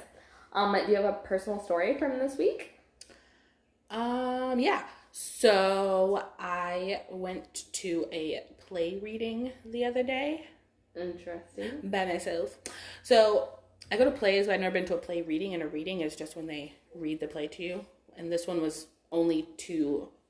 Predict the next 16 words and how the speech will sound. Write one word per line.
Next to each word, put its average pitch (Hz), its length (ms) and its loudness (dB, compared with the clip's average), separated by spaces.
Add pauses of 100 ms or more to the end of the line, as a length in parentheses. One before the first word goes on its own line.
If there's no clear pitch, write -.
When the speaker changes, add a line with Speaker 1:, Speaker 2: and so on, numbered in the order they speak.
(200)
Speaker 2:
actors, 175 640 -6 (240)
so 170 200 -4
they 165 120 -2
were 156 80 0
just, 156 280 -8
like, 170 180 -18
reading 160 300 -4
their 160 120 -2
parts 156 380 -8
and, 160 100 -12
like, 151 200 -18
doing 156 200 -10
their 151 100 -8
characters 156 480 -14
and 170 100 -14
stuff. 165 200 -12